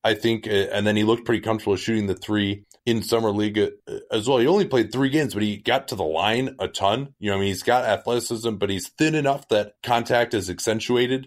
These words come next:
when it occurs. Not too encouraging. They only made fifteen of those twenty-nine free throws. Um, but certainly, I mean, uh, the skill level that he showed was well beyond what we had seen from him at the N B A level,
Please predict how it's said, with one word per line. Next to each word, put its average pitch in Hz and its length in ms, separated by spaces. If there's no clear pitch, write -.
when 107 160
it 98 140
occurs. 117 560
Not 143 200
too 151 120
encouraging. 131 300
They 127 100
only 120 140
made 113 180
fifteen 131 340
of 127 60
those 117 140
twenty-nine 123 440
free 139 160
throws. 160 500
Um, 101 540
but 156 200
certainly, 160 360
I 127 40
mean, 120 240
uh, 113 140
the 117 140
skill 190 360
level 135 320
that 113 140
he 113 180
showed 104 520
was 104 220
well 131 240
beyond 107 440
what 104 200
we 98 100
had 87 180
seen 101 300
from 92 220
him 95 320
at 104 160
the 98 120
N 98 120
B 90 160
A 87 40
level, 87 500